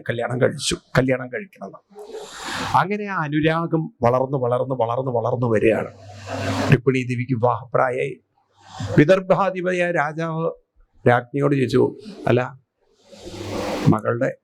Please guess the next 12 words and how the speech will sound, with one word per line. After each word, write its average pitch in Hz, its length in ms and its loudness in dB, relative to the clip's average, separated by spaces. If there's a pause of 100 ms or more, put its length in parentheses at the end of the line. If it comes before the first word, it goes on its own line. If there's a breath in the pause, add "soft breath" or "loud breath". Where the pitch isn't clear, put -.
കല്യാണം 117 440 -2 (540)
നടത്തണ്ടേ, 117 460 0 (360)
വേണം?" 117 280 2 (180)
അന്നൊക്കെ 156 340 0
സ്വയംവരാണ്, 165 640 2 (720)
ആരൊക്കെയാണ് 160 760 0
ക്ഷണിക്കേണ്ടത്? 113 640 2 (3500)
അപ്പൊ 147 140 0
ഇത് 143 160 -6
കേട്ടപ്പോ 117 360 -6 (1200)
പത്നി - 380 2
പറഞ്ഞു 101 320 -4